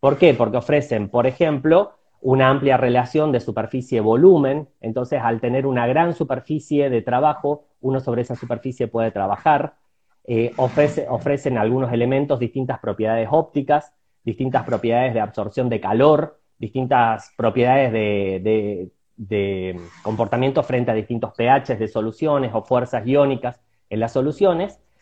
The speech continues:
y bueno, y de acuerdo a, a cuál sea el material que uno utilice, y de acuerdo a cuál sea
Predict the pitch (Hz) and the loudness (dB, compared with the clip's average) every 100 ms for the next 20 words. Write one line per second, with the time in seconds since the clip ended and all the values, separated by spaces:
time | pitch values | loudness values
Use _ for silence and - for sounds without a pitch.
0 | _ - 151 170 147 139 135 202 190 139 | _ -4 4 6 8 6 8 10 10 8
1 | 110 101 - 110 110 107 101 95 - 120 | 4 0 0 4 4 4 2 -4 -4 -2
2 | - 170 185 196 175 151 135 147 151 143 | 4 4 4 6 6 4 2 2 2 2
3 | 135 135 143 127 139 147 123 - 87 - | 2 0 0 0 0 0 -2 -6 -10 -6
4 | 120 131 120 156 131 110 101 123 131 139 | 0 0 2 2 2 0 0 0 0 0
5 | 135 117 87 | 0 0 -2